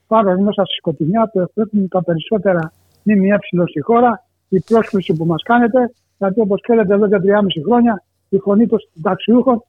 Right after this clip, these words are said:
είναι σφαγισμένη, είναι κλειδωμένη, δεν μας φωνάζουν, μας στραγγαλίζουν,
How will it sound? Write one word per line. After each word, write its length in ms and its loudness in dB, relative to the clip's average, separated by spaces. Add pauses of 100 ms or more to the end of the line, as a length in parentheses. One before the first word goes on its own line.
(260)
είναι 200 2
σφαγισμένη, 720 4
είναι 180 0
κλειδωμένη, 680 2 (360)
δεν 140 2
μας 180 2
φωνάζουν, 460 4
μας 260 -2
στραγγαλίζουν, 680 2